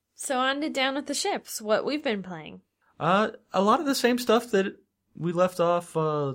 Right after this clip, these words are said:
Speaker 2: the last show with.
Speaker 1: Yeah, it hasn't really changed much.
Speaker 2: Uh, Call of Duty four, still playing through that, a lot of multiplayer. Rock Band we haven't really played since you got back from Florida.
Speaker 1: Nope.
Speaker 2: I don't know, we gotta get back into that.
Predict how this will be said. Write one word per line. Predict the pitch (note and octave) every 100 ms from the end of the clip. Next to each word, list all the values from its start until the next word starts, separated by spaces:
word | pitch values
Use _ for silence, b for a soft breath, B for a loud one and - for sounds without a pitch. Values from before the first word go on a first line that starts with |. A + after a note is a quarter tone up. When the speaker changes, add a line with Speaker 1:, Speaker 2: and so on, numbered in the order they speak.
| B2
Speaker 2:
the | B2+
last | C#3 C#3+ F3
show | - C3 A#2+
with. | A2 A2+ C#3+
Speaker 1:
Yeah, | A#3+ A#3
it |
hasn't | B3+ A3+ A3
really | A3 G3+
changed | G3+ G#3+ G3+ F#3+ -
much. | F3 F3+ -
Speaker 2:
Uh, | C#3 C3+ C3+
Call | F#3 E3+
of |
Duty | F3+ F#3+
four, | - D#3 D#3+
still | D#3+ - C#3+
playing | D3 D3+ C#3+ D3+
through | F3
that, | D3 C3+
a | C#3
lot | C3 C3
of | C3+
multiplayer. | C#3 B2+ C3 B2 C3 A#2 A#2 A#2 A#2+ -
Rock | F3 A#3
Band | A#3 A3+
we | A3
haven't | A3 G#3+
really | G3+
played | E3 F3+ F3 G3 -
since | - E3 E3 -
you | C#3+ E3 F3+ F3 -
got | - D#3+ D#3+
back | E3 E3
from | D#3+ C#3
Florida. | F3+ A3+ A3 G3 _ _ _ _
Speaker 1:
Nope. | G3+ G2 - - _ -
Speaker 2:
I | G#2+
don't | A#2+
know, | C#3+
we | E3
gotta | C3+ B2+
get | C3
back | A#2+ -
into | D#3 E3
that. | A2 G#2+